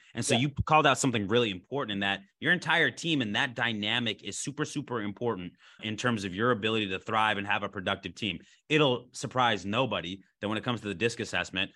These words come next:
Speaker 1: I'm a high D, a high I,
Speaker 2: Yep.
Speaker 1: mid, low S, mid C.
Speaker 2: Yep.
Speaker 1: So I like to surround myself with people that are going to augment some of those areas that I would consider weaknesses,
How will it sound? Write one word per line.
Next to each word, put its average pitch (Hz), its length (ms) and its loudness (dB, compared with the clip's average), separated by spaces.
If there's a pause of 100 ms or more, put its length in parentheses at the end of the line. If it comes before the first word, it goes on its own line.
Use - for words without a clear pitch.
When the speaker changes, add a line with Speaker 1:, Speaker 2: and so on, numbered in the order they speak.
(140)
Speaker 1:
I'm 107 180 2
a 101 40 0
high 120 240 2
D, 117 320 0
a 98 60 -4
high 117 340 2
I, 127 360 2 (460)
Speaker 2:
Yep. 175 160 4
Speaker 1:
mid, 123 340 2
low 123 300 2
S, 127 320 0
mid 107 320 -2
C. 92 420 -4 (280)
Speaker 2:
Yep. 185 100 10
Speaker 1:
So 104 120 6
I 135 360 6
like 131 200 2
to 127 80 -4
surround 117 320 2
myself 110 440 0
with 110 100 -8
people 113 240 -2
that 113 140 2
are 110 80 2
going 110 400 0
to 110 280 -2 (300)
augment 135 420 2
some 120 160 -4
of 117 60 0
those 113 180 0
areas 110 300 0
that 104 100 -2
I 104 100 2
would 107 140 0
consider 104 380 -2
weaknesses, 110 600 -4